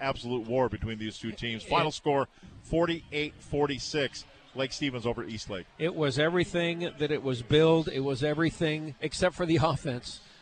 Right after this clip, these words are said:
Speaker 2: Uh, two good teams, two good programs, two good coaches. Um, chances are they can meet again. Uh, but I think both coaches are gonna look at film tonight, and, um,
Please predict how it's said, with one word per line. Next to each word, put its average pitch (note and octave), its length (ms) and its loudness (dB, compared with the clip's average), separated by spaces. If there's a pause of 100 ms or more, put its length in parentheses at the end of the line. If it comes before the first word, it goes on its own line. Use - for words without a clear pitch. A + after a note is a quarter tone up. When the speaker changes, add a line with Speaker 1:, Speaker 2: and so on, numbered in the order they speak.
(460)
Speaker 2:
Uh, D3 280 0
two A3+ 160 0
good F#3 280 6
teams, E3+ 440 -2 (220)
two G3+ 140 2
good F3+ 240 4
programs, D#3+ 580 0
two F#3+ 220 -2
good E3 220 0
coaches. D#3 600 -2 (680)
Um, C3 640 -4 (1040)
chances E3 480 -4
are D3+ 280 2 (200)
they C#3+ 120 2
can C#3 180 -4
meet D3+ 200 -2
again. C#3+ 460 -4 (440)
Uh, B2+ 360 -4
but C#3 320 0
I D3 100 -2
think D3 280 -4
both D#3 260 2
coaches D#3+ 400 -2
are C#3+ 60 -2
gonna C3 160 -2
look C3+ 200 0
at C3 100 -6
film C#3+ 320 -2
tonight, C#3+ 440 -4 (600)
and, B2+ 500 -6
um, A#2+ 680 -4